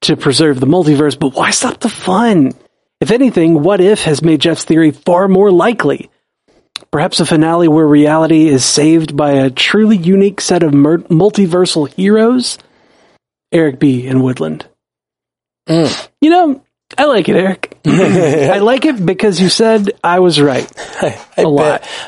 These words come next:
Speaker 2: I bet you do like it there, Jeff.
Speaker 1: <laughs>
Speaker 2: Um, <laughs> so silly.
Speaker 1: That's not the only reason, but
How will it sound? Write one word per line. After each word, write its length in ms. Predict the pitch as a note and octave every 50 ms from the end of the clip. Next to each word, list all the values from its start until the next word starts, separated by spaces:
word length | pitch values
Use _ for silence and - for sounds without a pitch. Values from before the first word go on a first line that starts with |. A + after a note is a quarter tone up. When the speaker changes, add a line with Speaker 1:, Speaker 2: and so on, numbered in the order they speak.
| - -
Speaker 2:
I 100 | - B2+
bet 280 | A2 G#2+ A#2 A2 -
you 120 | A#2 A#2 A2
do 220 | G#2+ A2+ G#2 F#2+
like 260 | F#2 F2 G#2 - -
it 180 | - - - _ _ _ _
there, 180 | - A#2 A#2 G#3+
Jeff. 280 | G#3+ - - - D4 -
Speaker 1:
<laughs> 40 | F#4 F#4 - - - - - - - - -
Speaker 2:
Um, 400 | - C#3+ C#3+ C#3 C3 C3 C3+ - -
<laughs> 40 | - D#3+ - E3+ C#3+ A#2+ B2+ A#2 - - - - _ A3+ - - - - - - _ _ - - _ _ _ - - - - - - - - - - - _ - - - - - - - A3 A3 G#3 -
so 300 | - - - A3 G3 -
silly. 340 | - - - - - D#3
Speaker 1:
That's 140 | F3+ G3 -
not 180 | G#3+ G#3+ G#3+ -
the 120 | D#4 E4+ E4
only 240 | D4+ B3 G3+ E3
reason, 460 | D3 C#3+ C3+ C3+ B2+ B2+ C3+ B2+ D#3 D#3+ - -
but 320 | D#3 D3 D3 D#3 E3